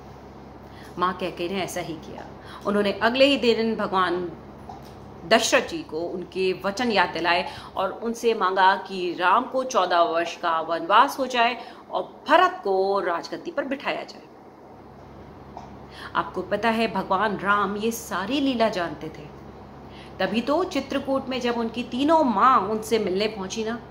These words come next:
तो उन्होंने सबसे पहले माँ कैकेयी के पैरों को छू के उन्हें प्रणाम किया, बाद में माँ कौशल्या और सुमित्रा को।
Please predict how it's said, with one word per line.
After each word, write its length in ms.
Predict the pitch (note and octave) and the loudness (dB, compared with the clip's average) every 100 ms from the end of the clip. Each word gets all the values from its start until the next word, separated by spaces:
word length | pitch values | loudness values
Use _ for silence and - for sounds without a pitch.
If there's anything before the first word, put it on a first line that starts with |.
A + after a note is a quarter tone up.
| - - - - - | -18 -18 -18 -14 -6
तो 80 | F#3+ | -4
उन्होंने 260 | F#3 F#3 | -2 -4
सबसे 460 | F#3+ - D#4 D4+ F4+ | -6 0 0 2 -2
पहले 420 | E4+ A3+ F#3 F3+ F#3+ - - | 0 0 0 -4 -6 -12 -4
माँ 400 | F#3+ F#3 G#3 - - | 0 0 -2 -8 0
कैकेयी 380 | A3+ A3+ B3+ B3+ | 0 2 -2 -2
के 220 | G#3 F#3+ | -2 -2
पैरों 340 | F#3+ F3 F3 | -2 -4 -4
को 140 | F3 F#3 | -6 -10
छू 260 | - A#3 G#3 | -6 -6 -2
के 240 | F3 F3 F3+ - - F3+ | -2 -2 -6 -12 -10 -6
उन्हें 260 | F#3+ G3+ | -6 -6
प्रणाम 320 | F3+ F3 D#3+ D3+ | -6 -6 -6 -8
किया, 180 | - - - - - - - - - - | -12 -16 -18 -18 -18 -18 -18 -18 -18 -10
बाद 240 | E3 D#3+ D#3+ | -6 -6 -4
में 80 | G#3 | -4
माँ 240 | F3 - - | -2 -2 -4
कौशल्या 540 | D#3+ - F3 E3 F3+ | -6 -6 -8 -6 -6
और 260 | G#3 - F#3+ | -6 -6 -6
सुमित्रा 520 | - F#3+ E3+ - C3+ | -6 -6 -6 -8 -12
को। 180 | - | -14